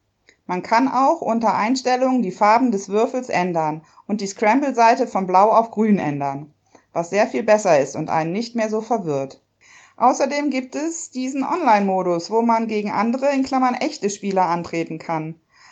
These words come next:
Aber ich denke, dass man da auch oft gegen Bots antritt, da bei mir oft dieselben Gegner da sind an unterschiedlichen Tagen.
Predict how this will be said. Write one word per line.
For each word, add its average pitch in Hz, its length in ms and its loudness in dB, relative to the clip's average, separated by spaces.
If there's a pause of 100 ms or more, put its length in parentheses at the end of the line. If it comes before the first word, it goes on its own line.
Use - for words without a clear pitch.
(140)
Aber 208 240 2
ich - 160 -4
denke, 233 460 0
dass 233 200 -2
man 233 200 -2
da 233 220 2
auch 240 140 2
oft 254 280 0
gegen 233 260 -4
Bots 240 240 0
antritt, 147 560 -8 (200)
da 220 140 6
bei 220 180 4
mir 247 260 4
oft 254 220 2
dieselben 226 400 2
Gegner 180 360 -2
da 185 240 4
sind 226 280 0
an 226 140 0
unterschiedlichen 214 760 -4
Tagen. 156 520 -4